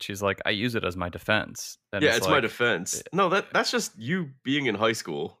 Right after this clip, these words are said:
Speaker 2: That, that, that's your defense. You know what I mean?
Speaker 1: Yeah, she's, like, strangely open about it.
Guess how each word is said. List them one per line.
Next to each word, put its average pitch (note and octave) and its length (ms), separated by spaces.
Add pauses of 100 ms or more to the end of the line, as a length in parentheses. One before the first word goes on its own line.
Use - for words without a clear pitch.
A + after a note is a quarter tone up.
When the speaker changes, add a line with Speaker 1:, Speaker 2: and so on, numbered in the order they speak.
Speaker 2:
That, G#2+ 220
that, A2 140 (100)
that's E3 380
your A#2 100
defense. F2+ 800
You G#2 120
know A2 60
what A2+ 80
I A2+ 60
mean? C3+ 320 (240)
Speaker 1:
Yeah, A#2 420
she's, B2 280
like, C3+ 220
strangely A#2 760
open A#2+ 520 (120)
about G#2+ 380
it. C3 240